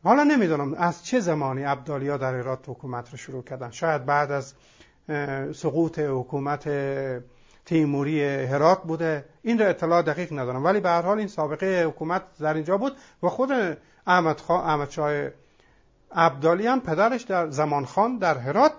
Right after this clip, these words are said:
حاکم بود دیگه، حاکم هرات بود، یک جوره یکی از خوان-، خانهای هرات بود. حالا بریم به سمت این بحث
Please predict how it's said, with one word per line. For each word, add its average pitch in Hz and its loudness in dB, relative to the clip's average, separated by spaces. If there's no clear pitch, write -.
حاکم 156 0
بود 131 -8
دیگه، 135 -6
حاکم 127 -2
هرات 151 0
بود، 147 -10
یک 139 -4
جوره 233 -4
یکی 208 0
از 185 -2
خوان-، 151 -2
خانهای 160 -2
هرات 135 -4
بود. 120 -20
حالا 233 6
بریم 226 2
به 190 4
سمت 185 0
این 185 -2
بحث 175 4